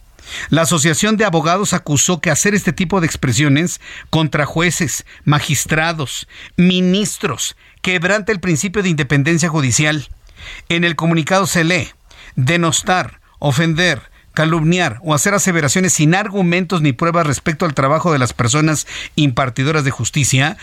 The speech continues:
solamente debilita a nuestra democracia y a nuestro sistema jurídico", dice parte de la carta de la Barra Mexicana de Abogados. Asimismo, refirió que hacer afirmaciones sobre el desempeño judicial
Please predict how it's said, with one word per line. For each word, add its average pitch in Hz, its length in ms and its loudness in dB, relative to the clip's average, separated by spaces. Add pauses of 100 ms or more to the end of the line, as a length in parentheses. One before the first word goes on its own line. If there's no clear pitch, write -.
(160)
solamente 190 580 0
debilita 165 560 0
a 160 60 0
nuestra 147 340 0
democracia 143 680 0 (240)
y 147 100 0
a 156 40 2
nuestro 139 280 0
sistema 175 380 0
jurídico", 165 840 0 (320)
dice 139 240 0
parte 220 340 -2
de 202 80 4
la 160 140 0
carta 196 300 -2
de 190 40 4
la 147 140 2
Barra 170 200 2
Mexicana 151 420 0
de 156 60 2
Abogados. 135 560 0 (440)
Asimismo, 175 500 2
refirió 156 380 0
que 165 80 -2
hacer 175 200 0
afirmaciones 170 640 0
sobre 147 220 0
el 131 40 -2
desempeño 127 460 0
judicial 165 560 -2